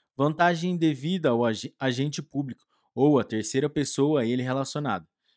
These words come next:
Inciso dois. Comprovadamente, financiar, custear, patrocinar ou, de qualquer modo, subvencionar a prática dos atos ilícitos previstos nesta lei.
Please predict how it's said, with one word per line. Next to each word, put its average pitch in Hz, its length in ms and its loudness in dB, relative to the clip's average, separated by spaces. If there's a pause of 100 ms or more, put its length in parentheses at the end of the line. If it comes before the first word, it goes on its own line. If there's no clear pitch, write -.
(140)
Inciso 151 320 -6
dois. 135 400 2 (260)
Comprovadamente, 135 1000 0 (240)
financiar, 135 760 0
custear, 120 600 0 (200)
patrocinar 135 800 2
ou, 107 100 -2
de 95 160 -12
qualquer 151 460 0
modo, 139 540 0
subvencionar 160 1000 -4
a 127 80 0
prática 120 480 -2
dos 98 160 -8
atos 127 500 -6
ilícitos 180 600 -4
previstos 139 420 -6
nesta 139 240 -6
lei. 120 220 -4